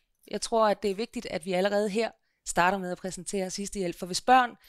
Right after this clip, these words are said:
de taler om det, så går de også hjem og taler med deres forældre om det, ganske enkelt. Det er meget vigtigt for mig at understrege, at det her sidstehjælpskursus, det er ikke et kursus, der handler om, at vi skal aftabuisere døden.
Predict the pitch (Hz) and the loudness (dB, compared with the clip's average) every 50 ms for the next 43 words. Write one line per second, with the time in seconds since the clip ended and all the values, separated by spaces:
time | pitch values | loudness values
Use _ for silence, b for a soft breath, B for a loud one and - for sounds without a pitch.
0 | b b b b - 220 - - 220 214 202 196 190 185 180 185 185 - 208 - | b b b b -6 -4 0 4 4 4 6 4 2 2 0 -2 -4 -6 -2 0
1 | 220 208 196 196 180 202 - 220 208 196 190 - 202 190 196 190 190 202 233 240 | 0 0 0 0 0 0 0 -2 -4 -4 -4 -2 -2 -2 -2 -2 0 2 2 2
2 | 240 - - - - - 285 - 311 339 311 - - 185 151 - _ _ _ _ | 2 0 -4 -4 0 0 4 6 6 6 6 4 2 0 0 -2 _ _ _ _
3 | _ _ _ _ _ 190 175 170 170 170 - _ _ _ _ - 180 170 175 - | _ _ _ _ _ 6 6 6 4 -2 -12 _ _ _ _ 0 0 2 2 0
4 | - 180 160 151 - 147 - - _ _ _ _ b b b b b b b b | -2 -2 -4 -6 -8 -12 -20 -20 _ _ _ _ b b b b b b b b
5 | b b b b b b b b b b b _ _ - 277 294 277 294 320 320 | b b b b b b b b b b b _ _ -2 2 6 8 8 8 6
6 | 339 339 - 339 - - 277 277 294 302 269 240 262 285 311 - - - 220 208 | 6 2 0 0 4 4 6 6 8 6 6 6 6 4 2 2 4 6 6 8
7 | 208 196 - - - 214 214 - - - _ - 269 254 285 277 254 - - - | 8 6 4 4 2 2 2 2 -2 -4 _ 4 6 8 8 8 8 6 6 6
8 | 294 294 - 320 277 220 196 185 180 - - - - - - - - - - - | 6 6 6 4 4 6 6 4 4 2 0 0 0 0 -2 -4 -10 -10 -2 4
9 | 240 220 202 196 - 220 208 190 - - - - - 269 285 277 262 269 302 311 | 6 6 6 6 4 2 0 0 0 -2 -2 -2 0 4 6 6 8 8 6 4
10 | 320 254 - - - 269 269 285 269 254 - 233 202 208 220 247 269 254 233 226 | 2 0 -2 -2 2 4 4 4 2 2 2 4 6 6 6 6 6 6 6 6
11 | 220 220 202 220 220 - - 254 - - 196 214 233 226 - - 240 220 - 214 | 4 2 2 2 0 2 2 2 4 6 6 6 6 4 2 2 2 0 0 -2
12 | 208 196 - - 233 220 208 208 - 294 311 311 - 233 180 | 0 0 2 2 2 0 0 0 -2 -2 -2 -2 -6 -10 -16